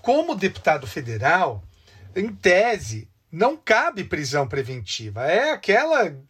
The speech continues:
enorme confusão que a gente já cansou de falar aqui. Então,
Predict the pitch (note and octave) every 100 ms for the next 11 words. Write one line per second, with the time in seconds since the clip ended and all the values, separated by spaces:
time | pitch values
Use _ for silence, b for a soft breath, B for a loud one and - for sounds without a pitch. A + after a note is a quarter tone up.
0 | _ - G#3+ G#3+ G3+ A3+ C4 A#3+ G3+ E3
1 | - A#2 B2+ E3+ G3 F3 - A3 - C4+
2 | C4 - - G#3+ B3+ G3 - F3 D3 -
3 | - G2 B B B B B A#3